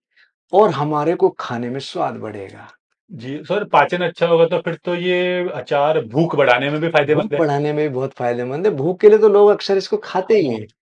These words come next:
Speaker 1: तो भूख भी इससे लाभ मिलता है। तीसरा,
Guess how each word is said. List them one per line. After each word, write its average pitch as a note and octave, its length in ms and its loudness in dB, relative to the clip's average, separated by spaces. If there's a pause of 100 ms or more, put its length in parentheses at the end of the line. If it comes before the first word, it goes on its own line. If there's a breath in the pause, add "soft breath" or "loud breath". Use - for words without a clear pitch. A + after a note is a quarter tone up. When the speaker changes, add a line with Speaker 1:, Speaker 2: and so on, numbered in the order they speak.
(340)
Speaker 1:
तो G3+ 100 2
भूख D#3 340 2
भी G#3+ 120 2
इससे D3 260 0
लाभ B2 320 -2 (240)
मिलता B2+ 340 -2
है। F2+ 260 -18 (440)
तीसरा, D3 460 -2